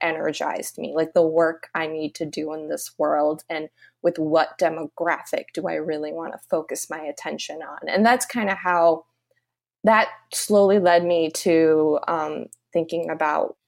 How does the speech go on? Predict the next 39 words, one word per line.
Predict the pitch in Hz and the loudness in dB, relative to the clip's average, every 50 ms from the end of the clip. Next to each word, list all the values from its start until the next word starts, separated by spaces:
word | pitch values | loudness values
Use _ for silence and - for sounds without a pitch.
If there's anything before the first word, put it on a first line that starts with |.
| _ _ _ _ _ _ - | _ _ _ _ _ _ 0
things | 185 175 165 165 | 0 2 2 2
that | 185 160 - - | 0 0 0 0
would | 160 160 | -2 -2
overlap | 156 156 175 170 156 156 156 156 156 160 - - | -2 -4 -4 -4 -4 -2 -2 -2 -2 -2 -4 -8
with | - - - | -12 -10 -6
that, | - 156 156 - - - _ | -6 -6 -4 -4 -8 -8 _
which | - 170 - - 165 | -14 -12 -10 -10 -10
included | 160 - - - - - - - - - | -10 -12 -12 -10 -8 -8 -8 -8 -10 -10
healthcare | - - - _ _ - _ - - 170 170 160 165 | -10 -10 -10 _ _ -20 _ -18 -14 -12 -12 -10 -10
and | 170 160 | -10 -10
included, | 160 160 160 - - 165 160 165 165 165 _ _ - - - _ _ _ - | -10 -12 -14 -10 -10 -8 -6 -6 -8 -10 _ _ -20 -20 -20 _ _ _ -8
um, | 170 165 156 156 160 160 | -8 -6 -6 -8 -6 -2
ways | 170 160 160 160 160 | 0 0 0 0 0
that | 170 160 | -2 -2
I | 160 156 | -2 -4
can | 160 - 175 165 165 | -6 -8 -8 -6 -4
use | 165 170 175 180 180 175 - - | -2 0 2 2 2 0 -2 -6
my | 160 170 | -6 -6
scientific | - - 160 156 151 156 - - 147 - - 160 - _ | -6 -6 -6 -6 -6 -6 -8 -10 -10 -8 -8 -10 -10 _
background | - 165 156 - - _ - - 78 80 - - 165 160 | -6 -4 -4 -4 -8 _ -8 -6 -4 -4 -4 -6 -6 -6
and | 165 - 160 160 | -6 -8 -6 -6
then | 165 160 160 | -6 -6 -6
also | - - 160 156 156 - - 165 156 156 151 156 _ _ _ _ _ _ | -6 -4 -4 -4 -4 -6 -6 -8 -6 -6 -8 -10 _ _ _ _ _ _
provide | - 180 170 160 156 160 160 160 156 160 160 | -2 -2 -2 0 -2 -4 -2 -2 -2 -4 -2
that | 160 156 156 156 | -2 -2 -2 -2
additional | 160 160 - - 151 151 147 - - 160 160 156 165 | -4 -6 -6 -6 -6 -6 -6 -8 -10 -10 -10 -10 -10
social | - - - 156 160 156 - - - - | -10 -8 -8 -8 -8 -8 -10 -10 -10 -10
service. | - - - - 76 71 - - - - - - - - - - _ _ | -10 -6 -4 -4 -4 -4 -4 -6 -6 -6 -6 -6 -8 -10 -12 -14 _ _
So | - - - - - - - - _ _ _ _ _ _ _ _ _ - | -18 -12 -10 -6 -6 -6 -6 -6 _ _ _ _ _ _ _ _ _ 4
that's | 240 285 294 285 - | 6 6 6 6 2
kinda | - 320 320 285 285 240 240 208 - | 0 2 4 6 6 6 4 2 0
how | - - 208 196 180 | 0 0 4 6 6
I | 175 170 165 165 175 - _ | 6 6 6 4 2 0 _
fell | _ _ _ - - - 185 165 160 160 | _ _ _ -14 0 2 4 4 6 4
into, | 160 165 165 160 160 - 180 | 4 2 2 0 0 0 0
like, | 156 156 147 147 - - | 2 2 0 0 -2 -4
wanting | 160 156 156 151 156 156 156 151 | -4 -2 -2 -2 -2 -4 -6 -8
to | - 170 | -8 -2
do | 165 156 151 156 156 | 0 0 0 0 -2